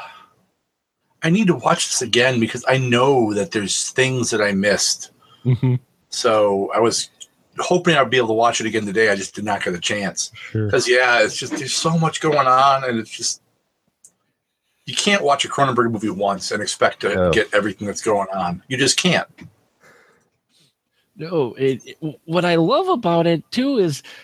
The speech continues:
Speaker 2: he, he sets these things up like the Cathode Ray Mission, and at first I chuckled. I'm like,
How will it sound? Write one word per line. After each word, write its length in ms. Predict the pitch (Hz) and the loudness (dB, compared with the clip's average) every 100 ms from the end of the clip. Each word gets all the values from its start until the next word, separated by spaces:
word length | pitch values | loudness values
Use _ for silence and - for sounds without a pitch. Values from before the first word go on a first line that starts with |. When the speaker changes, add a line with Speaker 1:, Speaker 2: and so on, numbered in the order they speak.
| 180 | -4
Speaker 2:
he, 220 | 220 208 | -2 -2
he 200 | - 208 | 0 0
sets 400 | - - 254 - | 2 0 0 -2
these 240 | 285 233 | -2 -2
things 280 | - 220 151 | 0 -2 2
up 220 | 151 233 | 2 0
like 200 | 156 135 | 0 0
the 100 | 143 | 0
Cathode 680 | 123 - 208 190 208 180 165 | -2 0 0 0 0 2 2
Ray 440 | 123 113 123 165 160 | 2 4 4 2 2
Mission, 560 | 120 165 - 127 107 | 2 0 2 2 2
and 120 | 107 | 4
at 140 | 131 127 | 2 0
first 380 | - 226 - 175 | 0 0 2 0
I 100 | 151 | 0
chuckled. 640 | - - 214 - 127 110 | -2 0 -2 0 0 2
I'm 140 | 123 | 0
like, 260 | 143 156 135 | 2 0 0